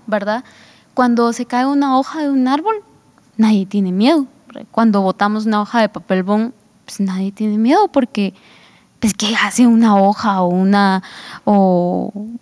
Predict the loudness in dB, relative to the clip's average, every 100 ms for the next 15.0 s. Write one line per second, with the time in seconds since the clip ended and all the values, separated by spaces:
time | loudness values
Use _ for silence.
0 | -10 -2 2 4 4 2 0 0 2 0
1 | -2 -4 0 2 4 2 2 2 2 2
2 | 2 0 0 0 0 0 0 0 -2 -4
3 | 0 0 2 2 4 2 0 -4 -4 0
4 | 2 4 4 2 0 -6 0 2 4 2
5 | 0 0 -4 -4 -4 -4 -8 -10 -20 -20
6 | -20 -14 0 2 2 2 0 0 0 2
7 | 2 2 -2 -2 -4 -2 -2 0 0 0
8 | 0 0 0 -2 -6 -10 -4 -2 -2 0
9 | 0 0 -2 -8 -6 0 0 0 -4 -4
10 | -2 -4 -10 _ -6 -4 2 2 4 0
11 | 0 2 4 4 4 4 2 -4 _ 0
12 | 2 2 0 0 0 0 0 0 0 2
13 | 4 4 4 0 -6 _ -14 -2 0 2
14 | 0 2 2 2 2 2 2 2 2